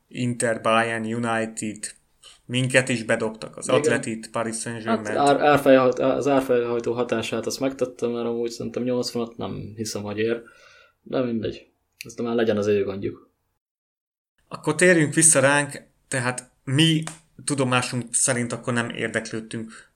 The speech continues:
Speaker 1: P P iránt. Ugye ezt írta Melissa Reddy, a klub erről tájékoztatta őt, hogy szemen szedett hazugság az, hogy mi
Speaker 2: <laughs>
Speaker 1: tárgyalunk róla.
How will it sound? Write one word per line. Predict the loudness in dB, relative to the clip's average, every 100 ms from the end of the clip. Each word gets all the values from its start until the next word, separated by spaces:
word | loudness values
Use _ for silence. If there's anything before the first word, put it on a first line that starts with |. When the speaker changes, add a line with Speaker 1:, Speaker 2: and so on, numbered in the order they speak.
| _
Speaker 1:
P | -12 -8
P |
iránt. | -8 -6 -2 -2 -4 -8 -12 -12 -20 -20 -20 _ _ -8
Ugye | -2
ezt | -2 0
írta | -2 -4 -4 -4 -6 -18 -8
Melissa | -2 0 0 -2
Reddy, | 0 0 0 -4 -6 -16 -14
a | -10 -10
klub | -8 -6 -6 -8 -20 -8
erről | -2 -2 -2 -6
tájékoztatta | 0 0 0 -6 -8 -8 -6 -2
őt, | -2 -2 -6
hogy | -12 -12 -12 -20 _ _ -10
szemen | 2 4 4 2
szedett | 2 2 0 -2
hazugság | -2 -2 -4 -8 -2 0 0 -4 -14 _
az, | -4 -2 -4
hogy | -4 -4 -4
mi | -4 -6 -16
Speaker 2:
<laughs> | -4
Speaker 1:
tárgyalunk | 2 2 2 -6 -8 -10
róla. | -8 -8 -8 -12 -14